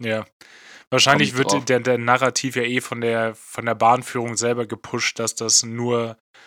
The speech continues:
Speaker 1: deshalb gemacht wird von der G D L, um irgendwie Mitglieder von der E V G abzuwerben. Das klingt, das klingt nach etwas, was ein Arbeitgeber sagen würde, finde ich.
Speaker 2: Ja, ja, voll.
Speaker 1: Ähm,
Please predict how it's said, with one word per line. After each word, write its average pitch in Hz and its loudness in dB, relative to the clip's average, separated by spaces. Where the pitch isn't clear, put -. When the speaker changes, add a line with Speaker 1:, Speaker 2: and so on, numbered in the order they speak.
Speaker 1:
deshalb 127 4
gemacht 120 -4
wird 123 -4
von 123 -8
der 113 -4
G 113 -2
D 117 -4
L, 117 -4
um 117 -10
irgendwie 120 -10
Mitglieder 117 -4
von 117 -8
der 113 -2
E 120 -6
V 113 -6
G 110 -6
abzuwerben. 104 -10
Das 110 0
klingt, 139 -4
das 123 0
klingt 143 -2
nach 127 2
etwas, 127 -2
was 117 0
ein 120 -4
Arbeitgeber 117 -2
sagen 107 -8
würde, 104 -8
finde 110 -8
ich. - -4
Speaker 2:
Ja, 90 2
ja, 110 -8
voll. 113 0
Speaker 1:
Ähm, 117 -4